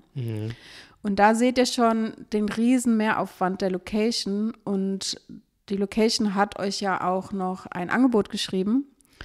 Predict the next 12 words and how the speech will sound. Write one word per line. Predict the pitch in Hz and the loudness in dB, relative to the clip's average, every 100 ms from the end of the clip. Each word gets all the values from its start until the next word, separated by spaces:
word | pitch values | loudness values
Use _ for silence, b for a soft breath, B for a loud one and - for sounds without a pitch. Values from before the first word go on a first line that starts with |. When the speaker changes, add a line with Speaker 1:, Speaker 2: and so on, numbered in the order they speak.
| B B B _ | B B B _
Speaker 2:
und | - 202 | -6 -4
dieses | 214 214 | -2 -4
Angebot | - 196 220 202 190 214 - | 0 2 2 2 0 0 -4
wird | 196 - | -8 -6
meistens, | 196 180 190 208 190 - | -4 -4 -4 -6 -6 -6
äh, | - 185 180 | -6 -4 -4
noch | 180 180 - | -4 -6 -6
dann | 185 | -8
in | 120 | -4
einen | 160 | -6
Vertrag | 170 185 - 220 254 | -6 -8 2 2 4
umgeschrieben. | 269 285 277 285 277 277 277 277 | 4 4 2 0 2 4 4 2